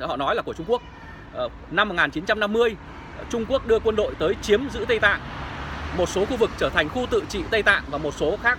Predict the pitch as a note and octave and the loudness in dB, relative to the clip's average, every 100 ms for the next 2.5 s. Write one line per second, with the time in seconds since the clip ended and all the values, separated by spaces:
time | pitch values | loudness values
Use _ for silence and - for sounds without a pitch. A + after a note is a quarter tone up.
0 | - E3+ - B3 G3+ D3 G3 A3 - - | 0 -4 -2 -2 0 -2 0 0 0 -6
1 | - - - - - F3+ E3 D3 G#3+ F#3 | -12 -14 -14 -14 -2 0 0 2 0 0
2 | C#3 G#2+ D#3+ A3 | -4 -6 2 2